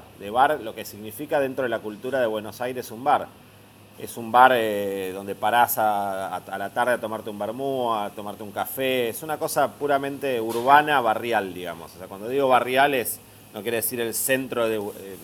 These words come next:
de la ciudad, sino también, eh, t-, toda la ciudad. Y en ese camino, eh, obviamente, el vermú, la, el ingrediente principal, el vermú tiene dos ingredientes principales,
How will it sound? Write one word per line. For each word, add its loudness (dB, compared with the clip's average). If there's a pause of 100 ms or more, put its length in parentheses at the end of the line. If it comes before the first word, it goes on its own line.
(120)
de -10
la -4
ciudad, 0
sino -6
también, -8 (680)
eh, -10 (160)
t-, -16 (100)
toda 4
la 0
ciudad. -8 (380)
Y -2
en 0
ese 0
camino, 4 (880)
eh, -8 (260)
obviamente, 0 (560)
el -6
vermú, 0
la, -4
el -8
ingrediente -2
principal, 2
el -8
vermú -4
tiene -2
dos 0
ingredientes -6
principales, -8